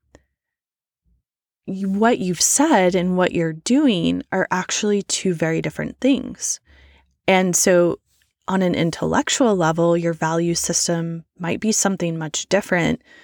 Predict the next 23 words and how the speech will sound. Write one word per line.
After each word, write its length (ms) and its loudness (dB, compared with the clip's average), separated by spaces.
but 120 4
on 160 2
a 60 -2
physical, 580 2
mundane 600 0
level 420 2
of 260 -2
what 220 0
you're 240 -2
actually 460 0
doing 260 0
with 160 -4
your 120 0
physical 680 -2
body 680 -2
in 200 -2
time 280 0
and 160 0
space 600 2
is 120 2
something 520 -2
completely 680 -6
different. 460 -10